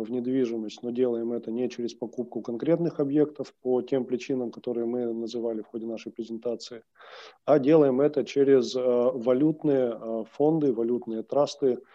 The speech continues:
для того, чтобы, первое, диверсифицировать свои вложения, второе, получить, э, нормальную, хорошую даже доходность, э, в иностранной валюте, чтобы, э, к сожалению, нередкие волны девальвации не съедали нашу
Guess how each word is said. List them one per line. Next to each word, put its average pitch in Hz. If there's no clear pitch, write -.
для 117
того, 131
чтобы, 123
первое, 120
диверсифицировать 160
свои 143
вложения, 131
второе, 123
получить, 131
э, 113
нормальную, 135
хорошую 139
даже 117
доходность, 123
э, 107
в 117
иностранной 110
валюте, 110
чтобы, 113
э, 117
к -
сожалению, 131
нередкие 131
волны 117
девальвации 123
не 120
съедали 113
нашу 107